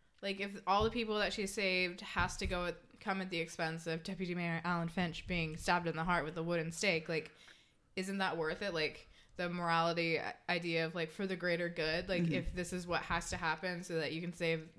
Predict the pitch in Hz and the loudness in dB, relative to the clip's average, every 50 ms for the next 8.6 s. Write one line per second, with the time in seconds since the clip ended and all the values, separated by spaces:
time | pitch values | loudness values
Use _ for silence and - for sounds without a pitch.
0 | 165 165 170 170 165 165 170 165 160 160 156 - - 156 165 - 165 160 160 156 | -8 -4 -4 -4 -4 -4 -4 -2 -2 -2 -2 -4 -6 -8 -6 -4 -4 -2 -2 -2
1 | 156 160 160 - - 151 151 156 160 160 160 - 151 151 - 160 156 151 147 143 | -4 -6 -6 -4 -2 -2 -2 -2 -4 -6 -6 -6 -6 -6 -4 -4 -2 0 0 -2
2 | - - - - - - - 247 240 226 220 208 202 202 196 180 180 180 175 175 | -2 -6 -12 -20 -8 -2 0 2 4 8 10 10 12 10 10 8 6 6 6 6
3 | 180 180 180 185 185 208 170 165 165 165 165 - - 175 170 165 175 175 170 170 | 6 6 4 4 0 0 2 2 0 0 0 0 4 4 4 4 2 0 2 2
4 | 165 160 175 151 143 160 - 170 170 165 170 160 - - 170 156 151 151 - - | 2 4 4 4 4 4 4 2 4 4 4 4 2 0 0 0 0 0 -4 -12
5 | - - - - - - _ - 165 175 170 175 165 160 151 156 160 156 156 - | -20 -20 -20 -20 -20 -16 _ -4 -2 -2 0 0 0 0 0 -2 -4 -6 -6 -6
6 | - - _ _ _ _ _ _ _ _ _ _ - - - - 160 156 170 - | -8 -12 _ _ _ _ _ _ _ _ _ _ -14 -8 -2 0 0 0 0 -2
7 | 185 175 170 175 175 175 175 170 165 156 143 151 175 180 180 185 - 208 202 214 | -4 -4 -2 -2 -2 0 0 -2 -2 -2 -4 -4 -4 -4 -4 -4 -4 -4 -2 -2
8 | 214 220 226 233 226 226 - 180 160 156 156 156 | 0 0 0 0 0 0 0 0 2 2 0 0